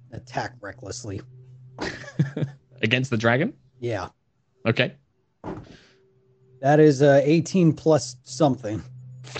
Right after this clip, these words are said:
Speaker 2: Swings the axe down. Same, no effect. Just kind of as if there was, like, uh, like, some sort of armor around this thing.
Speaker 1: So, uh, so,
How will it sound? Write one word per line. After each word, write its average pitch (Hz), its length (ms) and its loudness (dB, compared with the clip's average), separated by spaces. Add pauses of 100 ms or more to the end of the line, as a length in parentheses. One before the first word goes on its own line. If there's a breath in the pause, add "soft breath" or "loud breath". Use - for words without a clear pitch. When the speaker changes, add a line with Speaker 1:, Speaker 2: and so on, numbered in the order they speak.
(200)
Speaker 2:
Swings 131 440 2
the 131 100 4
axe 127 200 0
down. 139 440 2 (600 loud breath)
Same, 110 580 0
no 104 240 2
effect. - 420 -2
Just 95 160 -12
kind 92 140 -2
of - 80 -6 (1500 loud breath)
as 123 160 0
if 131 140 2
there 120 160 6
was, 110 160 0
like, 107 260 0
uh, 80 280 -4
like, 95 200 -6
some 120 180 -2
sort 104 220 -4
of - 140 -8
armor 110 500 2
around 85 280 -4
this 87 220 -8
thing. - 280 -16 (1200)
Speaker 1:
So, 143 300 4
uh, 123 300 4 (100)
so, 131 500 0